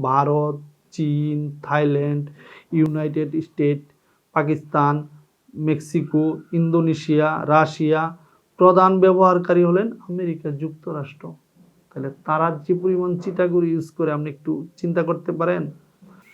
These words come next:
সব দেশেই তো ভাই চিটাগুড় একটা ব্যাপক ব্যবহার আছে, শুধু এটার ব্যবহার বিধিটা আমরা জানি না, এটার গুরুত্বটা আমরা বুঝি না। যারা মাছ চাষ করেন, আমি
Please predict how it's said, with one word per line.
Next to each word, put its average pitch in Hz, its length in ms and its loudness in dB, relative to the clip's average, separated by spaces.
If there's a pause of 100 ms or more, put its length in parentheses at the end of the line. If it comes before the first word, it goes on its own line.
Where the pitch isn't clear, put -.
সব 226 160 -14 (120)
দেশেই 190 360 -6
তো 175 80 -6
ভাই 156 260 -4 (340)
চিটাগুড় 180 320 -4
একটা 165 180 -8
ব্যাপক 151 880 -4
ব্যবহার 139 440 -4
আছে, 120 340 -12 (420)
শুধু 226 440 -6 (400)
এটার 151 240 -4
ব্যবহার 151 420 -4
বিধিটা 143 360 -8
আমরা 151 240 -6
জানি 151 280 -6
না, 156 280 -8
এটার 139 240 -6
গুরুত্বটা 143 480 -6
আমরা 135 220 -8
বুঝি 127 320 -8
না। 117 200 -16 (680)
যারা 139 320 -6
মাছ 139 500 -6
চাষ 156 220 -8
করেন, 170 400 -8 (440)
আমি 147 260 -8